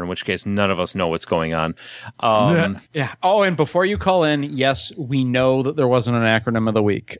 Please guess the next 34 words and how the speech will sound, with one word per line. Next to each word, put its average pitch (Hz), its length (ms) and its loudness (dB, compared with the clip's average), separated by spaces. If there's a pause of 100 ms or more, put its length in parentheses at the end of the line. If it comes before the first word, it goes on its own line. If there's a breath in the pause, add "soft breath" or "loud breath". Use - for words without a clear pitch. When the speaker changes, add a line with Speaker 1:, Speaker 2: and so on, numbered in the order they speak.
Speaker 2:
Uh, 107 180 2
normally 120 400 2
Pat 117 320 0
does 113 240 -2
this 110 200 -4
weekend, 117 560 -2 (340 loud breath)
and, 110 320 2
uh, 104 200 4
this 117 200 0
time 110 380 0 (100)
I, 107 200 2 (160)
I 113 220 0 (100)
did 120 180 2
it. 117 320 -2
So, 101 720 0
uh, - 140 -8
you 117 120 -4
don't 120 200 4
need 143 140 2
to 139 40 2
Speaker 1:
Yeah. 92 60 -2
Speaker 2:
call 151 240 4
in. 123 280 0
We, 120 220 -4
we 123 160 0
know 117 600 2
that 123 80 -4
we 117 100 0
didn't 113 240 0
do 117 160 2
an 110 80 2
acronym 104 460 -4
this 110 120 -8
week. - 200 -8